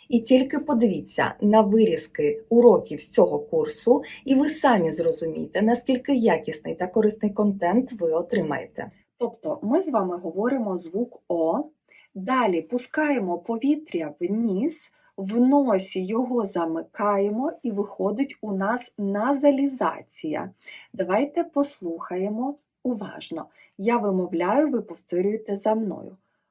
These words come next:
Ом. І ще раз. Ом.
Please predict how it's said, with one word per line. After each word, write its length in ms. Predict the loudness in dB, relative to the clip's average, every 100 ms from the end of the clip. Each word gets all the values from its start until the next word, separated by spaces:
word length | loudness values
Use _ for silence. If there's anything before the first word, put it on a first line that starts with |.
| _ _ _ _ 2
Ом. 1080 | 4 4 4 2 2 0 0 -2 -4 -8 -10 _ _ _ _ _ _ _ _ _ _ _ _ _ _ _ _ -14
І 140 | -12
ще 360 | -12 -10 -8 -4
раз. 400 | -2 -2 -4 -16 _ _ _ _ _ 2
Ом. 1400 | 4 6 6 6 4 2 2 2 0 -2 -2 -4 -4